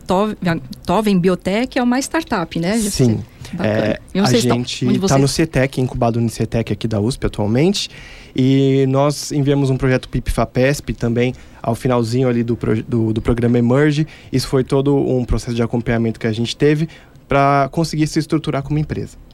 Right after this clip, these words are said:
Speaker 2: Então, basicamente, a gente já é uma empresa aberta, é uma startup formalizada, a gente tá com financiamento da fapesp, incubada no cetec,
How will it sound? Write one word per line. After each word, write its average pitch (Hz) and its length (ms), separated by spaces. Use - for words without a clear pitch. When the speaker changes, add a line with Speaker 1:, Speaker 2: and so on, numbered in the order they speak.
Speaker 2:
Então, 117 220
basicamente, 127 640
a 120 40
gente 120 280
já 120 80
é 135 60
uma 151 120
empresa 135 240
aberta, 127 460
é 131 40
uma 113 120
startup 110 580
formalizada, 123 880
a 131 40
gente 123 160
tá 117 140
com - 100
financiamento 120 560
da 113 120
fapesp, 123 600
incubada 135 400
no 120 80
cetec, 120 580